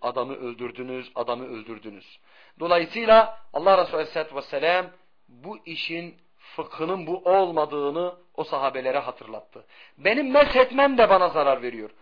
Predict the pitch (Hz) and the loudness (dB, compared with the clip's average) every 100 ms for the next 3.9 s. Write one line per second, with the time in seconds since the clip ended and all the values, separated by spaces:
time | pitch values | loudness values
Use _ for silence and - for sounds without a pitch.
0 | _ - 185 175 165 151 151 - 180 160 | _ -6 -2 -2 -2 -6 -8 -6 -6 -6
1 | - 147 151 165 180 - 196 180 _ _ | -8 -8 -8 -8 -10 -8 -10 -10 _ _
2 | _ - 190 190 156 131 143 123 - 175 | _ 0 0 0 -10 -8 -10 -6 4 4
3 | 175 - 143 - 143 135 156 180 185 | 4 -4 -18 -6 -6 -2 0 0 -4